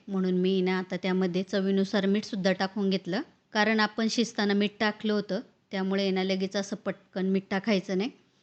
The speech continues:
थोडंसं टेस्ट करून बघायचं आणि नंतरच आपल्याला पाहिजे तसं मीठ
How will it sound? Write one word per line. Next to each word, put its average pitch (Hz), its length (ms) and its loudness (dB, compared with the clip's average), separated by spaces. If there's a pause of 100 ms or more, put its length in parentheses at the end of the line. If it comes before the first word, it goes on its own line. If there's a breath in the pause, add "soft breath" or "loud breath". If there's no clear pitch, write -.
(220 soft breath)
थोडंसं 202 400 -2 (120)
टेस्ट 220 280 -2
करून 214 280 0
बघायचं 202 440 0 (500 soft breath)
आणि 196 240 0
नंतरच 196 500 0
आपल्याला 196 380 -4 (140)
पाहिजे 190 320 0 (100)
तसं 196 200 -4
मीठ 190 160 0